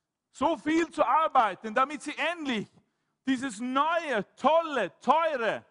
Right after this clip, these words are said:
Haus kaufen können. Aber dann müssen sie auch so viel arbeiten, dass sie vielleicht ein paar Stunden pro Tag in diesem Haus verbringen können.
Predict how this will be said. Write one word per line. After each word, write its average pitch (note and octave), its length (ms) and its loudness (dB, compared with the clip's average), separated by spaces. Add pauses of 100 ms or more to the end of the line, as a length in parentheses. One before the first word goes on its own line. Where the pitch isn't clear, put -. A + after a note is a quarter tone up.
(340)
Haus C4 380 0
kaufen E3 460 -2
können. G#2+ 400 -8 (340)
Aber C#4+ 180 2
dann D#4 220 -2
müssen E4 340 -6
sie D4 160 -2
auch D#4 240 2
so D#4 220 -6
viel D4+ 220 -4
arbeiten, A#3 840 0 (680)
dass E4 160 0
sie D4+ 100 -8
vielleicht C#4+ 460 -2
ein C#4+ 120 -4
paar E4 360 0
Stunden D#4+ 500 -4
pro C4 140 -8
Tag A#3 480 -2 (840)
in C4 200 -6
diesem G3+ 420 -8
Haus F3+ 480 -4 (380)
verbringen D#3 580 -6
können. G2 380 -16